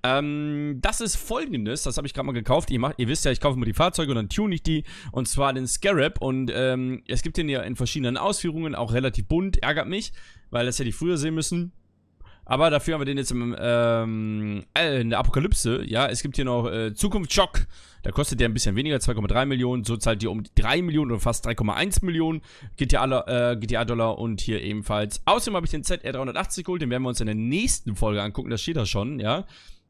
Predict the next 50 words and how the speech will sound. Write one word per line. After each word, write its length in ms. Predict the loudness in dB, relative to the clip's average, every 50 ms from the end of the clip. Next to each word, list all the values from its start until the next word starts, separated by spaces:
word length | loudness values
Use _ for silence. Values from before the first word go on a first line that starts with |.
| -8
Aber 140 | -6 -4 -2
noch 140 | -2 -2 -2
nicht, 240 | -2 -4 -4 -4 -4
äh, 720 | -2 -2 -2 -2 -2 -2 -2 -2 -2 -2 -2 -2 -2 -2
so 240 | -4 -4 -4 -6 -4
schön 160 | -4 -4 -4
modifiziert, 480 | -2 -4 -4 -4 -4 -4 -4 -4 -2 -4
wie 80 | -6
ich 160 | -6 -4 -2 -2
das 180 | -2 0 0
machen 220 | -2 -4 -4 -4 -4
werde. 160 | -2 -2 0
Plus 240 | 0 0 0 0 -2
dieses 260 | -4 -6 -4 -4 -2
Fahrzeug, 460 | 0 0 0 0 0 -2 -2 -2 -2
was 140 | -2 -2 -2
da 40 | -4
steht, 240 | -2 -2 0 0
hat 140 | 0 0 0
ein 180 | -4 -4 -2 -2
sehr 240 | -2 -2 -2 -2 -4
wunderschönes 560 | -4 -6 -6 -4 -4 -4 -4 -4 -4 -4 -6 -6 -8 -12 -20 -20 -14 -8
Gimmick. 380 | -6 2 2 2 2 2 -2 -2
Das 160 | -4 -4 -2
zeige 120 | -4 -4 -4
ich 60 | -4
euch 100 | -4 -4
später 260 | -4 -2 -2 -2 -2
auch 60 | -2
noch. 220 | -2 -2 -4 -6 -6
Und 100 | -6 -4
wie 80 | -4
findet 240 | -2 -2 -4 -4 -2
ihr 100 | -4 -4
mein 140 | -2 -2 -4
Suit? 320 | -4 -4 -4 -4 -4 -4
Das 120 | -6 -8 -8
sieht 100 | -8 -8
doch 100 | -8 -6
geil 220 | -4 -4 -4 -4
aus, 180 | -4 -6 -6 -6
oder? 240 | -4 -4 -6 -6 _ _ _ _ _ _ -20 -20 -8 -8
Warte 160 | -6 -4 -2
mal. 320 | -4 -4 -4 -4 -6 -10 _ _ -20 -20 _ _ -20 _ _ -20 _ _ _ _ -20 _ _ -20 _ _ -20 -20
Hab 60 | -14
mich 120 | -12 -10 -6
schon 160 | -6 -6 -6
immer 160 | -6 -8 -8
gefragt 420 | -8 -10 -10 -8 -8 -8 -8 -6 -8
hab. 140 | -8 -6